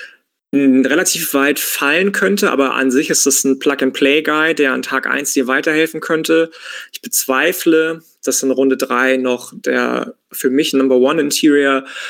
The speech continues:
Offensive Liner Landon Dickerson dabei ist von Alabama,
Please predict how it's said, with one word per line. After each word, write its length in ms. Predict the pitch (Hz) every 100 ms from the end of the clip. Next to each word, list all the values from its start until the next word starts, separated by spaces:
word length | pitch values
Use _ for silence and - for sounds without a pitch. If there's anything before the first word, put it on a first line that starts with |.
| - - _ -
Offensive 760 | 143 - 143 - 139 131 -
Liner 300 | 131 131 135
Landon 260 | 135 131 -
Dickerson 640 | 143 175 156 160 156 160 202
dabei 380 | 143 135 143 147
ist 240 | 143 143
von 140 | -
Alabama, 760 | 123 131 135 139 165 160 160 160